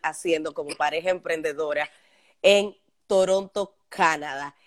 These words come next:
Y por ahí se van uniendo nuestra comunidad maravillosa, la cual me interesaría recomendar que hicieran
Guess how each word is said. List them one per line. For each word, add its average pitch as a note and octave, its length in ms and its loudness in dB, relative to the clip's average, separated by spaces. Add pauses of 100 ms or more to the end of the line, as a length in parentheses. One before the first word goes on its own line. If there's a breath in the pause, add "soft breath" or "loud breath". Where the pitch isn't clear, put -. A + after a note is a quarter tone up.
(100)
Y G#3+ 140 -4
por G#3 180 2
ahí G#3 220 4
se B3 140 2
van A#3 240 2
uniendo A3 420 -2
nuestra G3+ 360 -4
comunidad F#3 500 -2
maravillosa, F#3 580 -2
la E3 140 -2
cual E3+ 260 -2
me E3+ 80 -4
interesaría F3 680 -2
recomendar E3+ 800 -2
que D#3+ 100 -20
hicieran F3 520 -2